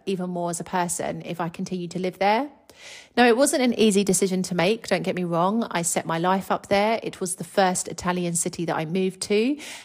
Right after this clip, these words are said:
And I had all my bureaucracy in place, which is an absolute godsend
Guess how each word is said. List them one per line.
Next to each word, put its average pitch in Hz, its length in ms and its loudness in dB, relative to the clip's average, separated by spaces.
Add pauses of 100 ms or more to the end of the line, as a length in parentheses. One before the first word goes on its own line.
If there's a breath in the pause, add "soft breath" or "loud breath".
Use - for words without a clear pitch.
(180 loud breath)
And 214 420 2 (420 loud breath)
I 247 60 2
had 240 180 4
all 247 200 4
my 226 100 6
bureaucracy 202 680 0
in 156 80 -6
place, 170 540 -2
which - 420 0 (120)
is 190 340 0 (380 loud breath)
an 196 100 4
absolute 196 460 0
godsend 170 720 -2